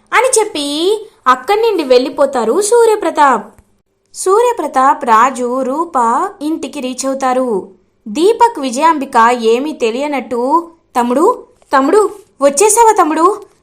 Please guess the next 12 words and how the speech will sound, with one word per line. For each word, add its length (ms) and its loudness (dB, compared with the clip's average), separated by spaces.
నీ 200 0
గురించే 400 -4
నేను 160 -2
ఎదురు 360 -4
చూస్తున్నాను 360 -4
తమ్ముడు. 400 -2
కోర్టుకి 880 0
వచ్చినా 380 2
సరే 420 0
కొంచెం 520 2
చిన్న 160 0
పనుండి 720 0